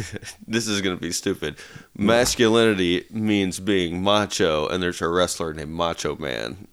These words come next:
and he was the definition of masculinity.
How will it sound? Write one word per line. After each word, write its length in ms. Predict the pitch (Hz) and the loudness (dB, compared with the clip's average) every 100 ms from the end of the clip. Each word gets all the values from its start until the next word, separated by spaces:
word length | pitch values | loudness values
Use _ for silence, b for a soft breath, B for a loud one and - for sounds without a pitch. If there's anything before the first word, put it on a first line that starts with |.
| _ - | _ -2
and 400 | 107 92 87 78 | 2 2 0 -2
he 160 | 104 | -2
was 240 | 92 87 - | -2 -2 -4
the 80 | 85 | -6
definition 640 | 85 80 82 80 78 82 | -4 -4 -4 -8 -8 -8
of 140 | 76 | -8
masculinity. 840 | 85 71 - 78 85 101 82 67 | -8 -6 -6 -8 -4 -4 -4 -8